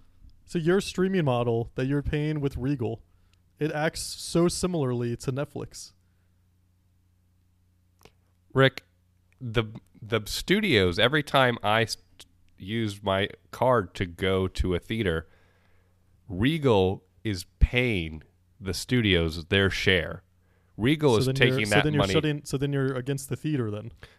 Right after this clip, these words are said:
Speaker 2: No, because it gets more people into the theater. And again, like you said,
Speaker 1: Do you buy
Speaker 2: you
Speaker 1: popcorn every time you see one of these movies?
Speaker 2: Rick, we almost buy popcorn and a large soda almost every time that we go to the theaters.
Speaker 1: Yeah,
Speaker 2: We,
Speaker 1: Park.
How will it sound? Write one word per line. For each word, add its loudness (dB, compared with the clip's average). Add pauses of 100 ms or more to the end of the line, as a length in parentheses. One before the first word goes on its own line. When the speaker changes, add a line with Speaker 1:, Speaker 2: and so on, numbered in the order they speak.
Speaker 2:
No, 6
because 0
it 2
gets -2
more 2
people 4
into 0
the -4
theater. 0
And -2
again, 2
like 0
you -2
said, 0 (160)
Speaker 1:
Do -4
you 4
buy 4
Speaker 2:
you 2
Speaker 1:
popcorn 0
every -2
time -4
you -4
see -6
one -4
of -6
these -8
movies? -12
Speaker 2:
Rick, 2
we 2
almost 0
buy 4
popcorn -2
and -2
a 0
large -2
soda -2
almost -6
every -4
time -4
that -4
we -6
go -4
to -6
the -8
theaters. -8
Speaker 1:
Yeah, -10
Speaker 2:
We, -2
Speaker 1:
Park. -2